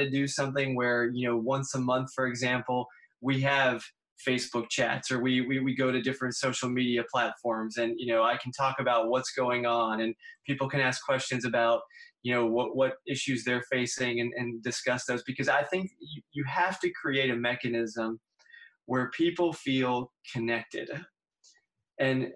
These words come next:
you know, it, this goes back to the problem with the election, Matt, to be honest. And the election problem is that people don't vote. I, I mean, y-, y-, you look at the percentage of asha members who actually vote in the elections, it's something like three, three percent. And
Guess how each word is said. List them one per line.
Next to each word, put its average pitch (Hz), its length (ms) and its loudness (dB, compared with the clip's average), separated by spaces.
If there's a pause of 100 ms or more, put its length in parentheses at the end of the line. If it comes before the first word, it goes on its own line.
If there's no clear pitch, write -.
(160)
you 160 140 2
know, 143 120 4
it, 160 520 0
this 226 180 2
goes 208 220 2
back 175 260 2
to 170 80 -2
the 151 100 -2
problem 151 340 2
with 139 120 0
the 127 100 0
election, 123 480 0
Matt, 113 240 -2
to 123 60 -4
be 117 160 4
honest. 120 380 0
And 127 100 0
the 131 80 2
election 160 640 2
problem 147 500 2
is 135 240 0
that 139 220 -2
people 170 300 0
don't 143 240 2
vote. 143 280 0 (920)
I, 135 160 2
I 143 100 4
mean, 139 260 2
y-, 139 260 -4 (120)
y-, - 140 -8
you 143 200 -2
look 165 220 4
at 165 120 2
the 151 100 -2
percentage 143 540 0
of 135 100 -2
asha 139 360 2
members 143 380 -2
who 131 100 0
actually 127 440 0
vote 127 160 2
in 131 120 0
the 123 80 0
elections, 127 480 0
it's 127 100 -8
something 147 240 -2
like 135 240 0
three, 135 380 -2
three 135 140 0
percent. 127 420 -4 (1400)
And 131 380 2